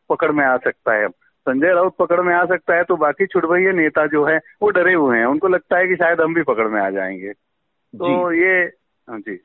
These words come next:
Speaker 2: तो, अ, एक जो बीएमसी चुनाव से उम्मीद जताई जा रही थी कि तब एक नई रणनीति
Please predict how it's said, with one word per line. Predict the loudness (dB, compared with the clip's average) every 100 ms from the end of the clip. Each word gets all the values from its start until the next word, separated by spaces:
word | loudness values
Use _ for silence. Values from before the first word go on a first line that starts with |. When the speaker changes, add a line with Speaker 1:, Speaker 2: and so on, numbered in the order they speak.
| -2
Speaker 2:
तो, | 0 0
अ, | 0 2 2 0 -6 _ _ _ -2
एक | -2 -2
जो | -2 0 0 -2
बीएमसी | -10 -4 -2 -2 -4 -6 -8 -10 _ -8
चुनाव | -6 -2 -2
से | -2 -2 -4
उम्मीद | -4 -6 -4 -4
जताई | -4 -2 0
जा | 0 -2
रही | -4
थी | -6 -8
कि | -6
तब | -2 0
एक | -2 -4
नई | -6 -4
रणनीति | -4 -4 -6 -8 -8 -8